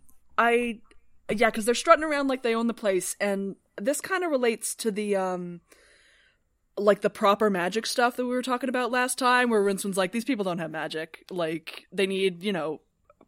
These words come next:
proper magic here." And here comes a bunch of wizards,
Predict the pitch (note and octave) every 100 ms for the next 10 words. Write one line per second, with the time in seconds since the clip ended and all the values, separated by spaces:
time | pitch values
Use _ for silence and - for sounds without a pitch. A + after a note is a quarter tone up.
0 | _ - D#4+ C4+ F3+ D#3 - B2+ - A#2+
1 | - - - G#3+ G#3+ A#3 A#3+ A3+ A3 G#3+
2 | G#3 G3+ A#3 E3+ D#3 E3+ -